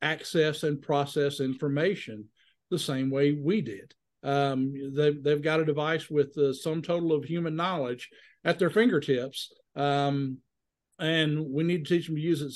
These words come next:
for something besides, uh, Instagram and cat pictures and arguing with each other. So, uh, th-, these kind of things where, where what used to be considered a distraction in class is, is how these kids are getting the information, you know, and how they're,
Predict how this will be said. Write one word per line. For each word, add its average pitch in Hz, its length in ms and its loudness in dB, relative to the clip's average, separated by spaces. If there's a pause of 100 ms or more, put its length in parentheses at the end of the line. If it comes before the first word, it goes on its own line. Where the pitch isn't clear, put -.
(160)
for 143 120 4
something 143 380 -2
besides, 143 540 2
uh, 139 280 4
Instagram 143 580 -2
and 131 100 -6
cat 147 260 0
pictures 135 420 2
and 123 200 -6
arguing 127 520 -4
with 107 140 -8
each 107 160 -12
other. 98 220 -10 (480)
So, 143 540 6 (340)
uh, 135 260 -4
th-, 151 160 -2
these 214 160 -4
kind 196 220 -4
of 143 80 -8
things 156 340 -2
where, 139 360 4 (100)
where 135 400 -2 (960)
what 147 220 2
used 185 260 -4
to 160 80 -6
be 156 100 4
considered 151 460 -4
a 131 60 -2
distraction 139 680 -6
in 120 80 -8
class 127 440 -10
is, 110 200 -16
is 123 220 -8
how 135 200 -2
these 180 220 -4
kids 170 300 0
are 143 80 -2
getting 143 460 4
the 170 160 2
information, 175 600 -4 (400)
you 131 80 -2
know, 151 200 2
and 131 80 0
how 156 180 2
they're, 151 280 6